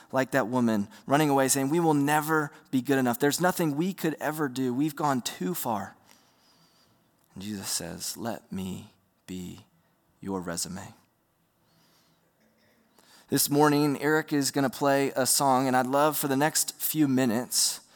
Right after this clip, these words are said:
for you to spend a few minutes just praying and reflecting on the truth of the gospel in these two accounts. And my question would be, where are you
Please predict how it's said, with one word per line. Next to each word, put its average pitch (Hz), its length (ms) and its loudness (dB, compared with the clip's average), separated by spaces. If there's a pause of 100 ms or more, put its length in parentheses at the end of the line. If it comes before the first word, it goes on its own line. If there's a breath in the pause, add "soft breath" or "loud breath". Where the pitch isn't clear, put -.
(220 soft breath)
for 135 200 -2
you 139 260 2
to 156 80 0
spend 135 580 0
a 120 60 -2
few 156 220 -2
minutes 117 420 0
just - 260 -6
praying 110 480 0 (1000 loud breath)
and 156 100 2
reflecting 143 760 2 (120)
on 127 140 2
the 127 60 0
truth 147 360 0
of 123 80 0
the 120 80 -2
gospel 110 420 -2
in 104 80 0
these 101 280 -4
two - 160 -6
accounts. - 840 -8
And 139 80 2
my 170 120 6
question 156 540 2
would 143 140 0
be, 151 380 2 (460 loud breath)
where 175 240 6
are 170 240 8
you 123 360 0